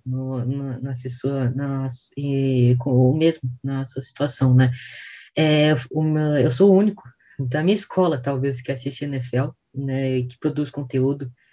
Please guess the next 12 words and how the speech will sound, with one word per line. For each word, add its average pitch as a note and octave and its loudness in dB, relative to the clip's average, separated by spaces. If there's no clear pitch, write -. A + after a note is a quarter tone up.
É, C#3+ -4
sou D3 -2
o - 0
único D#3 -2
que B2 -8
assiste B2+ -6
N C#3 -2
F B2 -6
L, C#3+ 2
né, C3+ 0
produz C3 -6
conteúdo, C3+ -2